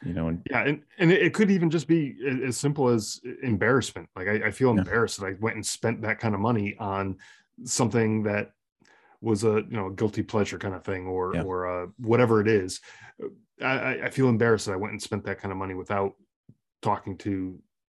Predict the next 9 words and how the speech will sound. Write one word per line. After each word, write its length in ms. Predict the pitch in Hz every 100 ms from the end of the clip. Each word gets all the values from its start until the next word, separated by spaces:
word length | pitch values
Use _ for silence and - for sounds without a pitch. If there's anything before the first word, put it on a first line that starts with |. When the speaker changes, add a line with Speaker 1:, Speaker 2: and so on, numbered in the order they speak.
| _ _ _ _ _ _ -
Speaker 2:
your, 200 | 127 117
your 160 | 101 110
spouse 420 | - 98 95 92
or, 140 | 95 92
you 80 | 110
know, 60 | 98
whoever 460 | 104 104 98 95
first. 560 | 95 - 135 104 101 - - - - - - _ _ _ _ _ _ _ _ _
And 460 | - 127 127 127